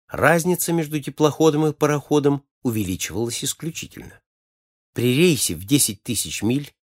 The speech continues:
с грузоподъемностью в тысячу тонн теплоход фактически мог перевезти в два раза больше груза, чем такой же пароход.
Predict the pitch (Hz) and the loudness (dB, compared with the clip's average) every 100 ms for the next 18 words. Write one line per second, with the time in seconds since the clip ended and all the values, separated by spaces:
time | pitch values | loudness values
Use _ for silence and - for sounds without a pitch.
0 | _ _ 101 110 135 127 127 139 117 131 | _ _ -4 2 4 4 2 0 2 4
1 | 120 101 87 - 90 - - 120 - - | 4 4 -2 -6 -8 -8 -6 -6 -6 -10
2 | 80 - 156 98 - _ _ _ _ - | -6 -2 0 -2 -10 _ _ _ _ -4
3 | - 131 123 214 196 - 131 - - 175 | 0 0 2 4 2 2 -4 -4 -6 -4
4 | - - 156 165 160 - 117 120 120 - | -4 -2 2 2 2 0 -2 0 -2 -4
5 | 202 165 113 117 165 165 170 117 104 104 | -6 -4 -2 4 4 4 4 2 0 2
6 | 123 - 85 92 131 185 143 - 95 85 | 2 0 -4 -2 0 -2 -4 -4 -4 -6
7 | - 95 139 156 156 151 147 - - - | -4 -4 -4 -6 -4 -4 -8 -14 -16 -20